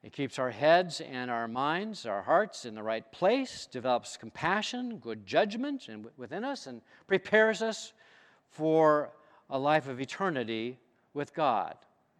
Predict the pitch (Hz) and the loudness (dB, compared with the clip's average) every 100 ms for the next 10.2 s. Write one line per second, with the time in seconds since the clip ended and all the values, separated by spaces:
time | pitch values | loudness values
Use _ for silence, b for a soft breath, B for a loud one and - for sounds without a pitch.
0 | _ _ _ b b b b b - 180 | _ _ _ b b b b b 4 4
1 | 170 151 - 170 170 147 151 139 123 151 | 4 -2 2 4 4 2 0 2 6 6
2 | 165 165 143 - 175 - 170 170 175 135 | 6 2 -2 -4 -4 -2 -2 -2 0 -2
3 | - 156 143 131 135 131 - 127 110 170 | 0 0 2 0 -2 -4 -4 -8 0 4
4 | 208 240 247 B B - 160 139 - 151 | 4 2 -2 B B 4 6 6 0 0
5 | 147 131 127 123 131 170 254 269 156 123 | 2 4 2 6 6 6 4 0 -2 0
6 | 131 170 226 220 262 269 220 131 143 135 | 4 6 6 4 -2 -4 -4 0 0 4
7 | 156 202 220 - 220 214 151 131 120 139 | 4 2 -4 -6 -6 -6 -6 -6 -6 -4
8 | 170 190 220 254 - - B 170 165 180 | -4 -4 -6 -6 -10 -16 B -6 2 2
9 | 160 135 156 139 - 196 208 262 269 - | 2 -2 -2 -2 4 6 6 4 -2 -8
10 | - - | -10 -12